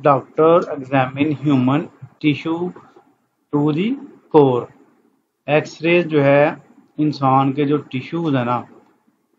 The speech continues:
उनको, उनका मुआयना करने के लिए यूज़ होती हैं। X-ray scanners are used as a standard tool for airport security। तो ये एयरपोर्ट के ऊपर स्कैनर के तौर पर जो स्कैन कर रहे होते हैं, उनके अंदर भी एक्सरेज होती हैं।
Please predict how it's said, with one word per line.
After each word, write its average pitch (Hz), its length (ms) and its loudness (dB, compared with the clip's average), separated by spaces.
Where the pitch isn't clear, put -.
उनको, 175 580 2
उनका 160 640 0
मुआयना 131 440 0
करने 131 300 -2
के 135 100 -6
लिए 160 200 -2
यूज़ 156 220 0
होती 143 260 -4
हैं। 131 220 -6
X-ray 160 440 0
scanners 143 600 0
are 135 300 2
used 135 680 -4
as 135 220 0
a 139 60 -6
standard 151 480 -2
tool 139 200 0
for 135 400 0
airport 147 440 0
security। 139 560 -4
तो 147 40 -2
ये 156 260 0
एयरपोर्ट 170 540 2
के 170 60 -4
ऊपर 156 520 2
स्कैनर 139 540 2
के 156 140 0
तौर 143 260 2
पर 147 200 -2
जो 156 160 0
स्कैन 139 460 -2
कर 143 180 2
रहे 147 80 2
होते 131 180 -2
हैं, 131 80 -2
उनके 143 260 -2
अंदर 135 280 0
भी 147 140 -2
एक्सरेज 131 600 -6
होती 117 300 -10
हैं। 110 120 -18